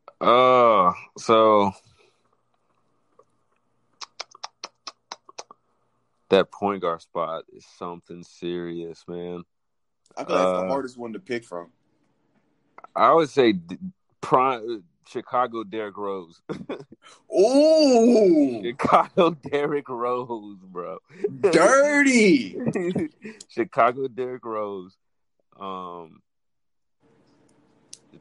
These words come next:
Speaker 1: two, I think, yeah, I had to put Kobe there. I Think I put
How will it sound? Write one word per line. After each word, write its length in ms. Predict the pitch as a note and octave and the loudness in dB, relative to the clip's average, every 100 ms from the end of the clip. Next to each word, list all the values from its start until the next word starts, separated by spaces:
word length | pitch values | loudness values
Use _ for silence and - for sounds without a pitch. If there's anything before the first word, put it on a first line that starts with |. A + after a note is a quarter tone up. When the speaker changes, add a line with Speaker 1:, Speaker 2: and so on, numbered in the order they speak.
| _ | _
Speaker 1:
two, 380 | G#2 G2+ G2 F#2 | -12 -8 -6 -4
I 120 | F#2 G2 | -2 -2
think, 280 | G2+ F2 | -4 -8
yeah, 220 | F2 E2+ E2 | -6 -4 -4
I 120 | F2+ | -8
had 100 | G#2 | -10
to 80 | E2 | -16
put 220 | F2 - | -16 -16
Kobe 340 | F2+ F2 F2 | -16 -18 -18
there. 360 | C#2+ B1 A#1 - _ _ _ _ _ _ _ _ _ | -18 -16 -14 -16 _ _ _ _ _ _ _ _ _
I 4000 | _ _ _ _ _ _ _ _ _ _ _ _ _ _ _ _ _ _ _ _ _ _ _ _ _ _ C#3+ C#3+ _ _ _ C#3+ _ _ _ _ _ _ _ _ - | _ _ _ _ _ _ _ _ _ _ _ _ _ _ _ _ _ _ _ _ _ _ _ _ _ _ _ _ _ _ _ _ _ _ _ _ _ _ _ _ -10
Think 220 | G#2+ G2 | -8 -6
I 60 | F2+ | -8
put 400 | - F#2+ F2 E2 | -6 -6 -6 -8